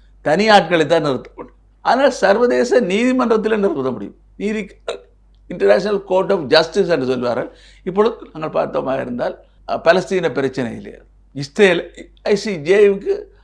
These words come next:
சவுத் ஆப்பிரிக்கா கொண்டு வந்து நிறுத்துகிறது. சம்பந்தம் இல்லாத ஒரு முஸ்லீம் நாடு அல்லாத ஒரு நாட்டு கொண்டு வந்து மூன்றாவது தடவையாக நிறுத்தி, அவர் அதை மிக கடுமையான திட்டங்களை எல்லாம் வகுத்திருக்கிறார்கள். அவர்கள் ஐ சி, ஐ சி சிக்கு அவர்களை நிறுத்த வேண்டும் என்றால்,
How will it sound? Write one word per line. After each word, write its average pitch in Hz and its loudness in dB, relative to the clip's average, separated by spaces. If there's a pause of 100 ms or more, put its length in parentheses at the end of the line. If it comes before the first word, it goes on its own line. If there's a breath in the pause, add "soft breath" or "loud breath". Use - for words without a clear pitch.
(200)
சவுத் 214 2
ஆப்பிரிக்கா 175 0
கொண்டு 156 -2
வந்து 156 -4
நிறுத்துகிறது. 127 -10
சம்பந்தம் 214 -2
இல்லாத 208 4
ஒரு 196 0
முஸ்லீம் 175 -4
நாடு 160 4
அல்லாத 170 4
ஒரு 165 0
நாட்டு 156 0 (320)
கொண்டு 165 -8
வந்து 165 -2
மூன்றாவது 165 2
தடவையாக 151 0
நிறுத்தி, 143 -4 (640 soft breath)
அவர் 160 2 (180)
அதை 165 -8
மிக 151 -10
கடுமையான 165 -4 (440)
திட்டங்களை 143 -4
எல்லாம் 156 -4 (520)
வகுத்திருக்கிறார்கள். 135 -4 (460 soft breath)
அவர்கள் 180 2
ஐ 175 4
சி, 190 -4 (300)
ஐ 156 2
சி 233 -6 (260)
சிக்கு 214 -4
அவர்களை 214 0
நிறுத்த 170 -2
வேண்டும் 143 0
என்றால், - -2